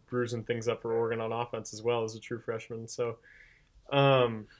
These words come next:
when you're at the top, it's, it's easier to identify and get talent.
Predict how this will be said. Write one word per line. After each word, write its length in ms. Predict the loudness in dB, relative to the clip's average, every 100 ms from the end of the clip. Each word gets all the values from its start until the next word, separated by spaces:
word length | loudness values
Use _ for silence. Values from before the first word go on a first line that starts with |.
| _ _ _ -2
when 160 | 4
you're 120 | 6
at 80 | 6
the 60 | 2
top, 420 | 2 2 2 -4
it's, 360 | -8 -6 -8 -10 -10
it's 180 | -4
easier 300 | -2 0 0 2
to 140 | 4
identify 600 | 6 6 4 4 0 2
and 240 | -2 -4 -8
get 180 | -8
talent. 360 | -8 -10 -12